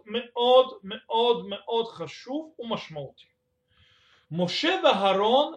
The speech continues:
נצטוו לדבר אל בני ישראל ולפרעה את אותם הדברים, אך לעומק. הם נצטוו לגלות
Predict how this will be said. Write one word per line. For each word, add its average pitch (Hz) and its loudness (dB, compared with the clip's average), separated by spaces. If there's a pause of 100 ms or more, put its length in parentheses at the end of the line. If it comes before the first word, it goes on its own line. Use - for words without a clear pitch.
נצטוו 202 -6
לדבר 226 2
אל 208 0
בני 175 -10
ישראל 208 -4
ולפרעה 180 0 (260)
את 320 -4
אותם 349 2 (120)
הדברים, 233 2 (540)
אך 233 -6 (140)
לעומק. 175 -14 (720)
הם 262 4
נצטוו 254 -4
לגלות 196 -2